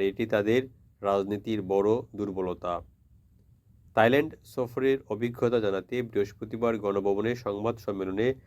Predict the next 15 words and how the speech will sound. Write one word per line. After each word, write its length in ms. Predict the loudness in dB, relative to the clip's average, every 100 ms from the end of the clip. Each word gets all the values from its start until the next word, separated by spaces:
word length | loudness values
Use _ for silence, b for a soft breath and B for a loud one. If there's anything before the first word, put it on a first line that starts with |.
| b b -6
সাংবাদিকদের 600 | -2 0 2 2 2 0 -2 _ -2
প্রশ্নের 460 | 0 0 -2 -2 0
জবাবে 320 | -2 -2 -2 -4
প্রধানমন্ত্রী 560 | -4 -4 -4 -8 -8 -12 -12 b b -10
এই 80 | -4
কথা 180 | -4 -4 -4
বলেন। 240 | -4 -4 -6 -16 -20 -20 -20 -20 -20 -20 -4
সংবাদ 280 | 0 2 0
সম্মেলনে 460 | 0 0 0 2 -2 -2
প্রধানমন্ত্রী 480 | -4 -2 -4 -4 -4
সাম্প্রতিক 460 | -2 -4 -4 -6 -6 -6
নানা 260 | -4 0 2
ইস্যুতে 320 | 2 -2 -6 -6 -4
কথা 180 | -4 -4
বলেন। 280 | -4 -6